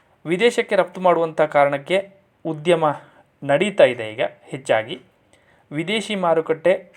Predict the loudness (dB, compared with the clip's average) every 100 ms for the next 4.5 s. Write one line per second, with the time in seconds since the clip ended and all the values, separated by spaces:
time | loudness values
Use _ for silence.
0 | -10 -4 4 4 2 -8 _ -4 -4 -4
1 | -4 -4 -2 -6 -6 _ _ _ _ _
2 | -10 -2 -2 0 -6 -6 -10 -12 _ -4
3 | -4 -4 -6 -10 -10 -12 -2 0 0 -2
4 | -6 -6 -6 -6 -10